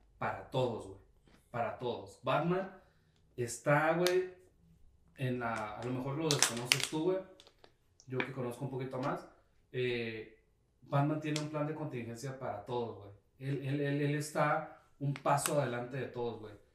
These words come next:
Él está consciente de que a lo mejor Superman, güey, que en algunos cómics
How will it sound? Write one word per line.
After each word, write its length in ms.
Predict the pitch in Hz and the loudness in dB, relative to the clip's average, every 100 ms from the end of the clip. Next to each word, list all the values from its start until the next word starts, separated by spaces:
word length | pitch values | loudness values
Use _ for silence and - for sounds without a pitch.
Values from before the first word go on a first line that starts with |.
| _ _ _ _ - | _ _ _ _ 0
Él 180 | 143 143 | 4 4
está 300 | 143 151 - | 2 -2 -2
consciente 480 | 147 143 139 135 | -4 -2 -2 0
de 160 | 139 127 | -2 -2
que 100 | 123 | -4
a 60 | 113 | -8
lo 80 | 113 | -8
mejor 420 | 110 131 127 127 | -8 -6 -4 -4
Superman, 640 | - - 107 101 120 156 | -8 -8 -8 -4 -2 0
güey, 140 | 151 - - | -2 -6 -12
que 260 | - 98 98 | -16 -16 -16
en 60 | 101 | -16
algunos 340 | 101 107 120 | -14 -12 -10
cómics 340 | - 123 131 | -8 -6 -8